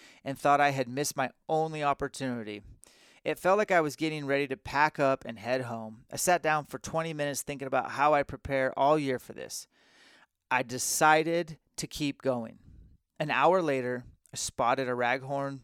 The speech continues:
to stalk for redemption. I made a twenty-yard frontal, and watched him tip over almost immediately.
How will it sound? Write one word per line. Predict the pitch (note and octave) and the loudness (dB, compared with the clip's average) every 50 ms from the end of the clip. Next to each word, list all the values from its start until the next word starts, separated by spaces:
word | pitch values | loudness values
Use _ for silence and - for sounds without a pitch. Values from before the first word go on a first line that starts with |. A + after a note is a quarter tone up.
| - _ _ - | -20 _ _ -12
to | - - | -10 -8
stalk | - - C#3 C3+ C3+ C3+ - | -4 0 2 4 4 2 0
for | - D3 | -4 -6
redemption. | C3+ C3+ C3+ A2 B2+ A#2+ A#2 G#2 - - A2+ A#2 A2 G#2+ _ _ _ _ _ _ _ _ - | -4 -4 -6 -6 -6 -8 -8 -10 -12 -12 -12 -14 -14 -18 _ _ _ _ _ _ _ _ -10
I | - B2 | -8 -6
made | C3 B2+ B2 A#2+ | -4 -4 -4 -4
a | A2+ | -6
twenty-yard | - - D3 D3 D3+ D#3 D#3 D#3 D3+ D3 C3 | -8 -6 -8 -8 -6 -2 2 2 2 2 2
frontal, | - - C#3+ C3+ C3 C3 B2+ B2+ B2 - _ _ _ _ _ _ _ | -2 -4 -2 -2 -2 -2 -4 -6 -6 -10 _ _ _ _ _ _ _
and | - B2+ B2+ | -12 -8 -2
watched | A#2+ B2+ B2 - - - | 0 0 0 0 -2 -10
him | B2+ | -10
tip | - - - C#3 - - | -10 -6 -6 -6 -4 -2
over | B2+ B2 B2 - B2 - - - | -2 -2 -2 -2 -6 -8 -6 -6
almost | A#2+ B2 B2 B2 B2 - - - | -6 -6 -6 -8 -12 -12 -12 -12
immediately. | B2 A#2+ B2 B2 A#2+ G#2+ A#2 G2+ - - - G#2 G#2 G2 _ | -12 -10 -10 -10 -10 -8 -10 -10 -10 -10 -12 -14 -16 -18 _